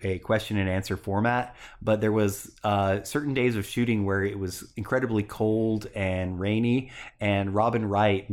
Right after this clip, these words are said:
young, young Robin Wright, was, you know, like, visibly chilly. <laughs> And so Andre the Giant would just hold his hand over her head,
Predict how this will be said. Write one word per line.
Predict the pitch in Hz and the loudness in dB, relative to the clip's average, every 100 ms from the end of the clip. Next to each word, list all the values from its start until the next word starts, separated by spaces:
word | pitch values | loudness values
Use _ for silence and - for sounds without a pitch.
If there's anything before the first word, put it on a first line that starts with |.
| 95 | -8
young, | - 98 110 107 95 98 95 - - | -4 0 2 2 0 -2 -6 -10 -4
young | 104 113 110 | 0 0 2
Robin | 104 104 101 | 4 4 2
Wright, | 98 98 98 95 - - - | 2 4 4 0 -8 -16 -4
was, | 101 95 - | 0 0 -2
you | 135 | -2
know, | 104 90 95 101 101 - | 0 2 0 -2 -6 -4
like, | 92 87 - - - | -2 -2 -6 -20 -12
visibly | 95 117 123 120 104 104 101 95 92 - - - | -2 0 2 0 2 2 2 0 -4 -10 -20 -20
chilly. | - - 127 113 90 90 - | -8 0 2 2 0 -4 -8
<laughs> | - - | -8 -4
And | 127 | -4
so | - - 131 113 104 | -6 0 2 2 2
Andre | 113 123 135 | 0 0 0
the | 110 | 0
Giant | 104 107 113 | 0 2 2
would | 101 | -2
just | 104 - | -2 -2
hold | 107 117 | -2 0
his | 113 98 | 0 -4
hand | - 107 107 123 | -4 0 0 0
over | 120 104 110 | 0 -2 -2
her | 107 104 - | -2 -2 -2
head, | 104 110 - | -2 0 -2